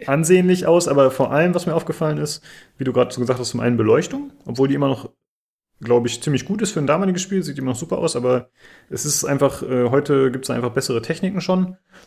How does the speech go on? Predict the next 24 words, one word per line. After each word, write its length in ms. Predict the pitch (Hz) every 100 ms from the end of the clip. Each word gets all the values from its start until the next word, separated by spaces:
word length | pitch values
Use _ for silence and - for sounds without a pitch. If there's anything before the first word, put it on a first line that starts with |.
| _ -
Und 180 | 156 170
was 140 | 160
mir 80 | 143
aufgefallen 480 | 147 147 151 147 143
ist, 320 | 127 - _ _ _ _ -
Texturen. 1080 | 123 - - - 180 143 98 95 98 - - -
Der 100 | 117
Sand 260 | 123 175
zum 140 | 175 139
Beispiel, 300 | 120 - 131
der 80 | 120
sieht 240 | 160 180
nicht, 320 | 160 - - _ - - _
also 140 | 110 120
heutzutage 360 | 156 156 151
schaffen 220 | 135 147
das 80 | 135
Spiele 260 | - 143 131
sehr 260 | 123 151
gut, 300 | 143 139 160
finde 280 | - 156 147
ich, 260 | 151 - -
die 240 | 123 127
Beschaffenheit 840 | 113 113 - - 117 104 101 -